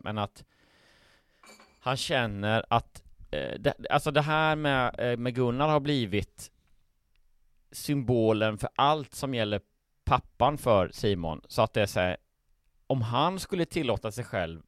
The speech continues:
att okeja det för sin mamma, då skulle han svika sin pappa, tror jag. Det är så, det, det är därför det har blivit så himla stort, just det här.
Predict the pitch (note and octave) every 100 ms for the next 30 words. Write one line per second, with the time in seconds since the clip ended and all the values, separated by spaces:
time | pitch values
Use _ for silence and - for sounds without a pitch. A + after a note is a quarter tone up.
0 | - G2+ - - - _ _ _ B2 -
1 | C3+ A2+ G2+ A2+ G2 F2+ G2 G2+ F#2+ G2+
2 | F#2+ F#2+ A#2 A#2+ A2+ C#3 B2+ C#3 C3+ E3+
3 | D#3 - D3 G#2 - G2+ G#2+ F#2 C#3 B2+
4 | - C#3 D3+ A2 C#3 - F#3 F3 C#3+ D#3
5 | C#3+ D3+ D#3 E3+ - F3+ E3+ E3 A#2 G#2
6 | - G#2 - C3 G#2+ G2 G2+ - D#3+ -
7 | - - - F2 E2 -